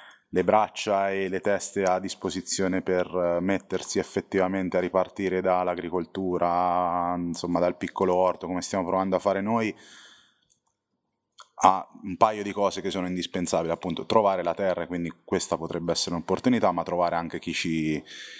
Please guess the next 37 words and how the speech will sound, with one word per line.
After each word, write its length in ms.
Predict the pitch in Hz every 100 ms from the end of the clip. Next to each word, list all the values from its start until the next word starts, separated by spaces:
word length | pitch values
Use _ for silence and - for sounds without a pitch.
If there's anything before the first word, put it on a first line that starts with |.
| - - -
chi 80 | 113
ci 140 | 95
lavora. 440 | 80 76 71 71
E 140 | - 101
ad 160 | 107
ora 300 | 95 101 95
diciamo 400 | 92 87 90 87
che 120 | 82 87
l'appezzamento 720 | 85 - 92 - 95 98 92
di 120 | 92
terra 260 | 92 87 85
che 80 |
abbiamo 300 | 85 90 87
trovato, 720 | 92 107 82 90 87 85 82 -
mm, 440 | 85 82 82 80
tra 160 | 73 87
virgolette, 800 | 85 82 87 90 - - 85 85
viene, 880 | 82 85 82 82 82 80 80 78 76 - - - - -
eh, 640 | 80 82 78 78 76 78
viene 200 | 78 90
assorbito 420 | 87 98 90 101
un 80 | 92
po' 120 | 85
dalla, 280 | 95 90 92
dalla 180 | 90 90
forza 380 | 104 101 - 98
lavoro 580 | 90 98 104 101 95 95
dei 640 | 95 92 90 87 87 85
due 180 | 87 92
o 20 |
tre 180 | 90 92
ragazzi, 480 | 85 87 92 - 90
diciamo, 320 | 87 101 90 85
che 80 |
si 100 | 82
sono 240 | 82 90 85
messi 540 | 87 - - 87 82